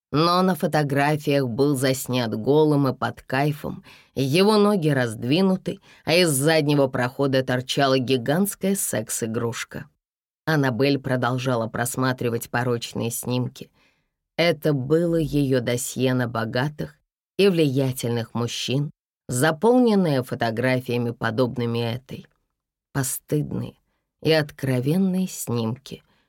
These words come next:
фотографии, которые могли разрушить брак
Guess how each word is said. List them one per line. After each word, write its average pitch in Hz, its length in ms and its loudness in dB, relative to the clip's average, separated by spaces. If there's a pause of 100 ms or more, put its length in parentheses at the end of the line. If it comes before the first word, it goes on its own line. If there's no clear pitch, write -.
(200)
фотографии, 131 760 0
которые 131 500 0
могли 131 380 2
разрушить 127 640 -2
брак 127 500 -6